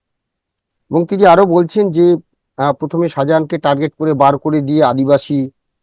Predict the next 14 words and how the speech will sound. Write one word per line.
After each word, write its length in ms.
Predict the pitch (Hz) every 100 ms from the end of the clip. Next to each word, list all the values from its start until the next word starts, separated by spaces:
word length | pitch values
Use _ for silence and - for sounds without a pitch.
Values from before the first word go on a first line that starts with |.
| _
মা 220 | 107 131 131
বোনেদের, 440 | 135 139 135 131 - - _
আহ, 460 | 107 110 110 95 -
আহ, 200 | 67 67
তারা, 460 | - 113 113 104 - _ _ _ _ _ -
আহ, 280 | 95 92 98 _ _ _ _ _ 107
ভুল 260 | 147 185
বোঝাচ্ছে, 520 | 156 143 139 - - 185
বুঝিয়ে 460 | 110 123 131 135 123 - _ _ _
সব 220 | - 107 110 _ _ _ _
কথা 200 | 117 -
তিনি 220 | 127 113 113
বলেছেন। 460 | 90 101 - 67
কিন্তু 500 | - 143 165 147 -